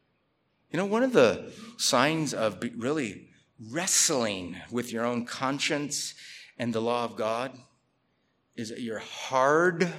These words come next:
on yourself and easy on others.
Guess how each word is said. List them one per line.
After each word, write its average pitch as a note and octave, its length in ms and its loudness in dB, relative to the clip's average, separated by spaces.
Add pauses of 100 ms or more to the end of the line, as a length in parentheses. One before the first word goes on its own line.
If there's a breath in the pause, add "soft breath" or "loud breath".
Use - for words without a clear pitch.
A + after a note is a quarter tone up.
(180)
on C#3 180 -2
yourself B2 960 -4 (2000)
and G2+ 120 -10
easy G2+ 300 -6
on G2 200 -4
others. F#2 540 -10